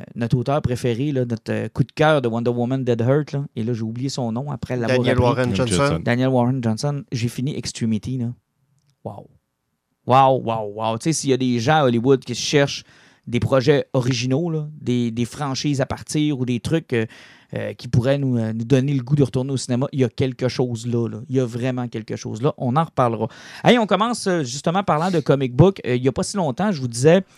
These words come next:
Speaker 1: que, euh, je faisais, je fais souvent ça, des fois, je vais sur, euh, Internet, puis là, je fais comme genre le dix meilleurs comics indépendants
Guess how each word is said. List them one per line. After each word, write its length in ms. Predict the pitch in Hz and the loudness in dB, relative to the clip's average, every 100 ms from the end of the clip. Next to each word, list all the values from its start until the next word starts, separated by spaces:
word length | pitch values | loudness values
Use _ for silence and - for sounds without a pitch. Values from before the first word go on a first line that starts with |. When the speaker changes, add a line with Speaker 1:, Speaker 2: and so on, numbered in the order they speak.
| - _ - | -20 _ 0
Speaker 1:
que, 100 | 139 | 6
euh, 1120 | 160 175 151 123 120 117 113 113 101 87 85 | 8 8 6 6 6 4 4 2 -2 -4 -8
je 120 | 110 | -6
faisais, 300 | - 120 165 | -4 -2 -2
je 60 | - | -2
fais 120 | 190 | -4
souvent 280 | 170 233 202 | -2 -2 -2
ça, 160 | - 190 | 0 -2
des 100 | 127 | -2
fois, 160 | 175 | -2
je 100 | 160 | -2
vais 80 | 135 | -2
sur, 240 | - 131 | -2 0
euh, 320 | 117 113 113 - - - - | 2 2 2 -2 -6 -10 -8
Internet, 420 | 127 120 117 160 | -4 -2 -2 -2
puis 100 | - | -2
là, 40 | 131 | -2
je 60 | |
fais 140 | - 120 | 2 2
comme 160 | 120 | 2
genre 260 | 117 139 123 | 2 0 0
le 300 | 113 107 104 | -4 -6 -8
dix 380 | 113 139 160 - | -2 0 0 0
meilleurs 420 | 143 143 147 139 | 2 4 4 4
comics 300 | - 131 139 | 2 0 0
indépendants 600 | 135 127 123 120 110 104 | 0 2 2 0 -4 -8